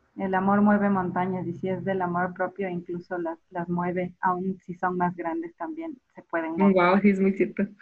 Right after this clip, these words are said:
Speaker 1: <laughs> Qué lindo, muchísimas gracias, Cielo, por compartir con nosotros tu
Speaker 2: A ti.
Speaker 1: experiencia, y gracias también por ser una mujer valiente, y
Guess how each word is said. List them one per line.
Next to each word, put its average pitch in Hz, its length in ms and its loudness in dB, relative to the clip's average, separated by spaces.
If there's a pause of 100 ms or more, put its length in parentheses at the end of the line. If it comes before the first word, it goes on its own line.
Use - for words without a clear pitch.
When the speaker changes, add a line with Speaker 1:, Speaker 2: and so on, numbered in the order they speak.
Speaker 1:
<laughs> 208 260 4 (920)
Qué 240 120 2
lindo, 233 340 2
muchísimas 226 640 0
gracias, 202 400 0
Cielo, 196 260 -2
por - 180 -10
compartir 180 640 -6
con 185 220 -6
nosotros 175 520 -12 (680)
tu 196 80 -4
Speaker 2:
A - 40 -4
ti. - 40 -18 (140)
Speaker 1:
experiencia, 196 840 4 (400)
y 180 260 -6
gracias 202 500 2
también 185 320 -2
por 185 160 -8
ser 185 160 -2
una 190 180 0
mujer 180 320 -2
valiente, 175 720 -2
y 175 280 -4